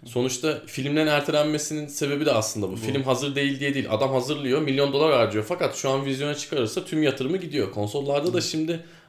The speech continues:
Speaker 1: aynı durum olabilir.
Speaker 2: Önümüzü göremiyoruz. Ne
Speaker 1: Önümüzü
Speaker 2: olacak?
Speaker 1: göremiyoruz. Ne olacak hiç belli değil. Belki iki ay sonra koronanın K'sinden bahsetmeyeceğiz. Belki çok daha kötü bir durumda olacağız.
Speaker 2: Doğru.
Speaker 1: Tüm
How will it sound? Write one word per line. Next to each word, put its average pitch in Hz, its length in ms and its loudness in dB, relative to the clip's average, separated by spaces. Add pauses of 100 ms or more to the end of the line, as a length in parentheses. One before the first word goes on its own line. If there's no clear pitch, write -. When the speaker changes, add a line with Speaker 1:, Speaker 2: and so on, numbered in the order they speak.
Speaker 1:
aynı 156 320 2
durum 170 240 0
olabilir. 165 520 2 (100)
Speaker 2:
Önümüzü 156 300 2
göremiyoruz. 185 540 2
Ne 123 60 4
Speaker 1:
Önümüzü 156 260 6
Speaker 2:
olacak? 190 140 4
Speaker 1:
göremiyoruz. 139 360 2
Ne 123 60 2
olacak 143 300 0
hiç - 140 -10
belli 143 140 -2
değil. 107 120 -2
Belki 151 300 2
iki 147 320 -2
ay 165 120 4
sonra 165 360 0 (760)
koronanın 147 420 2
K'sinden 160 640 0
bahsetmeyeceğiz. 135 640 -2
Belki 156 460 0 (280)
çok 185 300 -2
daha 160 400 4
kötü 120 280 -4
bir 117 80 -2
durumda 104 280 2
olacağız. 107 440 0
Speaker 2:
Doğru. 117 60 -6
Speaker 1:
Tüm 143 340 -8